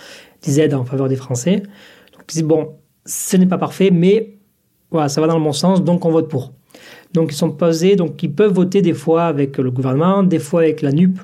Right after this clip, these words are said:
pour s'opposer au gouvernement, comme sur la motion de censure, euh, qu'il y a eu fin octobre contre le gouvernement d'Elisabeth Borne, après le premier quarante-neuf trois. Donc, en fait, ils se veulent très souples.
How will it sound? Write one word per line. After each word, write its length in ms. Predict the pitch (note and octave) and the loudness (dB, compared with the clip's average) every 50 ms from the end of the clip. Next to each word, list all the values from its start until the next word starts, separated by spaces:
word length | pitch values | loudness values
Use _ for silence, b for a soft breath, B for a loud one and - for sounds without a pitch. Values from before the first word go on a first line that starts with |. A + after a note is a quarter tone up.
| - _ _ | -14 _ _
pour 140 | - C3+ | -12 -10
s'opposer 340 | B2 - - - D#3+ C#3+ C#3+ | -10 -10 -6 -2 0 0 2
au 60 | C#3+ | 0
gouvernement, 540 | C3 C#3 C#3 B2+ B2 C3 D3+ F3 G3 A3+ A#3 G3 - | 0 0 -2 0 0 0 2 2 2 0 -2 -4 -2
comme 160 | - E3+ D3+ | -2 -2 -2
sur 160 | C#3+ - - D3 | -2 -2 -2 0
la 200 | C#3 C3 C3+ C3 | 0 0 0 0
motion 300 | C3+ D3 C#3+ - - D3+ | 0 -2 -2 -2 -2 -4
de 60 | C#3 | -2
censure, 500 | - D3+ C#3+ C#3 - - E3+ D#3+ D3 C#3+ | -2 -2 -4 -4 -4 -2 -2 -2 0 0
euh, 220 | C#3 C#3 C3+ C3 B2+ B2+ B B B B B B B B B _ _ | 0 0 -2 -2 -4 -8 B B B B B B B B B _ _
qu'il 140 | - E3+ C#3+ | -4 -2 0
y 80 | D3 | 2
a 60 | C#3+ C#3 | 2 2
eu 140 | C#3+ C#3+ | 2 0
fin 340 | C#3+ - - - - F3 D#3 | 0 -4 -8 -6 -4 -2 0
octobre 580 | D3 C#3+ C#3+ - - E3+ E3 D#3+ C#3 C3 B2+ B2 - - | 0 0 -2 -4 -2 -2 -2 0 -2 -4 -8 -10 -12 -10
contre 260 | - - C#3+ C#3+ - | -6 -6 -6 -2 -2
le 80 | D3 C#3 | -2 -2
gouvernement 380 | C3 C#3 C3+ C#3 C3+ C3+ C3+ C3+ | 0 -2 -2 -2 -2 -2 0 0
d'Elisabeth 400 | C3+ C3+ C3 C3+ B2+ B2+ B2+ C3 | 0 0 0 0 -2 -2 0 0
Borne, 320 | D#3+ F3 G3+ A3+ A#3+ - - - _ - | 0 2 2 0 0 -4 -8 -16 _ -20
après 280 | - - - - C#3 | -20 -20 -6 -2 -2
le 100 | C3+ B2+ | -2 -2
premier 280 | - - - D3+ D3+ D3 | -2 -4 -2 -2 -2 -2
quarante-neuf 380 | - C#3+ B2+ B2 B2+ B2+ B2 | -2 -2 -2 0 0 -2 -2
trois. 320 | - - - E3+ G3 G#3+ B B B B B B B B B B B B B - | -4 -2 0 0 0 0 B B B B B B B B B B B B B -4
Donc, 160 | - D3+ D3 | -4 -2 0
en 60 | D#3 | 0
fait, 240 | C#3+ G3+ G3+ F#3 F#3+ | 0 0 0 0 0
ils 60 | E3+ | 0
se 40 | D3+ | 0
veulent 220 | D3 F#3 G3 F#3+ F#3 | 2 2 2 2 0
très 160 | - - F3+ | 0 0 0
souples. 300 | - D3 B2+ - B2 | 0 0 -2 -4 -8